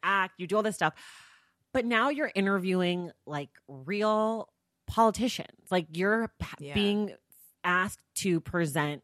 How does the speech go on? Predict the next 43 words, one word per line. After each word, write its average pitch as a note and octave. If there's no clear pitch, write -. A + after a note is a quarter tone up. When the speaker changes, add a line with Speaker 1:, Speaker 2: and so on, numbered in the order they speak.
Speaker 1:
serious G3+
news D3
topics C#3
and E3+
talk -
to F3
serious, F3+
air D#3+
quote, -
people. F#3
Not D#3+
that E3
you're D#3
not D3+
Speaker 2:
Yeah. -
Speaker 1:
serious, D#3
but -
what's F#3+
that G3
like? D3+
I F3+
Speaker 2:
Yeah, G#3
Speaker 1:
mean -
Speaker 2:
but, B3
you D4+
know, F#3
yeah, F3+
like, D#3
yeah, G3
I, G3
I F#3+
totally G3+
feel E3+
you. D3+
And, C#3+
uh, D3+
I F#3+
think D4+
that, F4+
like, G3
what's F#3+
really G3
wild D#3